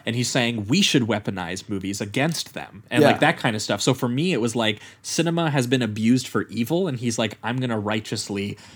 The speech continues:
Speaker 1: try to fix that." It was like a call to arms almost.
Speaker 2: For
Speaker 1: And then, so
Speaker 2: sure.
Speaker 1: when I was watching this one, this felt different. This felt more
Speaker 2: Yeah.
Speaker 1: like an acknowledgement that that history, you know, despite all of his efforts,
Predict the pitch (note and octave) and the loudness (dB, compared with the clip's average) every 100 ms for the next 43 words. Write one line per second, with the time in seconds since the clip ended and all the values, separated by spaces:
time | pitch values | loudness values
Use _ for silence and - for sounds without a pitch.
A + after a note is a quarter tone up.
0 | - - - - B2 G2+ - B2 - G#2 | -20 -20 -10 0 2 2 0 -2 0 -4
1 | F2+ A2 B2 A2+ - - C#3+ C#3 C3+ A#2 | -2 0 2 0 0 4 4 4 0 4
2 | A#2+ B2 A2+ G2+ G2 G2 - - - G#3 | 4 2 0 -2 -2 -6 -2 2 6 8
3 | D3+ C3+ B2 B2 C3 E3 D3+ A#2 D#3+ D3+ | 8 6 6 4 4 2 2 0 0 0
4 | A#2 F#2 A#2+ C#3 F3 E3 D3 D3 G2 - | -2 -2 -4 2 2 4 2 0 -8 -10
5 | - - - - C#3 - F3+ D#3 C3+ C#3+ | -18 -20 -12 0 2 6 6 8 6 8
6 | C#3 C3+ B2 A2+ A2+ A#2+ A2+ A#2+ A2+ G2+ | 6 6 2 2 2 2 0 -4 -6 -4
7 | G#2+ G#2+ - C#3 - A#2 A2 G#2 - - | 0 0 0 -2 0 0 2 0 -6 -20
8 | - _ - - - A2+ G#2+ G2+ A2 - | -20 _ -20 -20 -10 -4 -2 -2 -2 0
9 | A#2 C#3 - G#2 B2 D3 C3+ A2+ C3+ - | 4 4 4 4 6 6 4 4 2 0
10 | F2 - - | -6 -2 -2